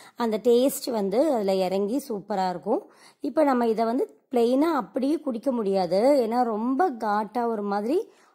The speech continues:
இதா இருக்கும், அதனால வந்து பனவெல்லம் சேர்த்திருக்கேன் நான்.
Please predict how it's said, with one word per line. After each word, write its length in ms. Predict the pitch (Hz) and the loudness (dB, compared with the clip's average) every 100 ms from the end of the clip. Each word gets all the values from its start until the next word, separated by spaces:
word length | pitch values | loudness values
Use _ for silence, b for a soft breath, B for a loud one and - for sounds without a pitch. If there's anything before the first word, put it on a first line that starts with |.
| b | b
இதா 340 | 247 233 240 240 | -2 0 2 2
இருக்கும், 500 | 208 - 190 233 302 | 0 -4 -2 0 0
அதனால 440 | 233 208 220 277 | 0 -2 0 0
வந்து 300 | 254 208 262 269 | -2 -2 -4 -2
பனவெல்லம் 580 | 226 277 320 254 214 | 0 2 2 0 -2
சேர்த்திருக்கேன் 480 | 208 175 175 165 196 | -4 -6 -6 -10 -8
நான். 280 | 180 175 _ | -8 -8 _